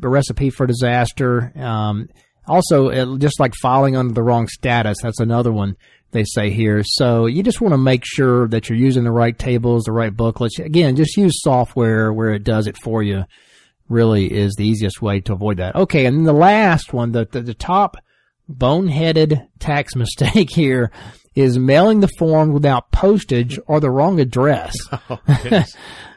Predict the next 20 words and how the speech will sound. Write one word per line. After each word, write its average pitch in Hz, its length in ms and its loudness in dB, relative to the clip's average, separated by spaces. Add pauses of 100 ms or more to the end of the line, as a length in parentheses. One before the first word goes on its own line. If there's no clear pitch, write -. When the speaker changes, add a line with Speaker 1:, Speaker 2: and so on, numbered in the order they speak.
(100)
Speaker 1:
You 160 160 2
know, 170 160 6
I 160 60 4
mean, 165 120 4
that's 190 220 2
right. 160 280 4
I 131 60 2
mean, 147 340 2
the 147 160 4
most 165 400 4
boneheaded 185 420 4
errors 151 480 4
here 147 260 4
made 147 280 2
by 139 100 4
taxpayers 135 640 0
are 131 40 2
just 143 300 -2
simple 208 440 2
carelessness. 120 1000 -2